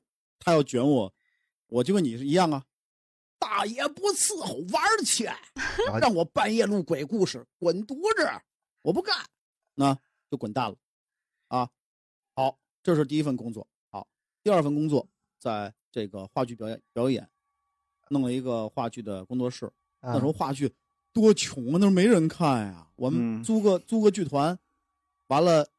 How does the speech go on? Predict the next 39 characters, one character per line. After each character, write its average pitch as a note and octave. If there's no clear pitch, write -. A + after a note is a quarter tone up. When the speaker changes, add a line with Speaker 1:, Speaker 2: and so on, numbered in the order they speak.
Speaker 1:
演 C#3
一 G3
场， A2+
好 F3+
家 D3
伙， C3
赔 C#3
了 E3+
三 F3
万 E3
六， E3+
Speaker 2:
嗯。 B2+
Speaker 1:
演 C#3
一 G3
场 B2
赔 -
了 E3
一 E3
万 D3+
多， D#3
后 D#3
来 D#3+
赔 D#3+
的 F#3+
裤 G3
子 C#3+
都 B2+
快 A#2
没 G#2+
了， -
Speaker 2:
<laughs> -
Speaker 1:
干 D#3
不 D#3
下 D3+
去 D#3
了， A#2+
黄 G#2+
了。 B2
Speaker 3:
嗯。 G#2